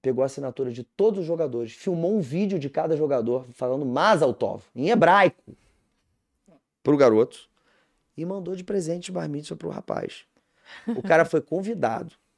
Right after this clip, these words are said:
pro bar mitzvah, sentou na primeira fila da cerimônia, sentou na mesa com a família.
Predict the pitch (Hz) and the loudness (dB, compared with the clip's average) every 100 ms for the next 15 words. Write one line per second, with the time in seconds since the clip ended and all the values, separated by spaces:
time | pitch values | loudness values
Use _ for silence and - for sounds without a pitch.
0 | _ - - 71 52 - - 139 165 165 | _ -6 -6 -8 -14 -14 -8 -4 -2 -2
1 | 165 170 165 214 190 - 190 180 165 170 | -2 -2 0 0 -2 -4 -4 -4 -6 -6
2 | 139 104 107 110 135 175 185 180 165 196 | -6 -6 -8 -8 -6 -2 0 0 2 0
3 | 190 175 165 156 135 113 110 | -2 -8 -8 -8 -10 -12 -16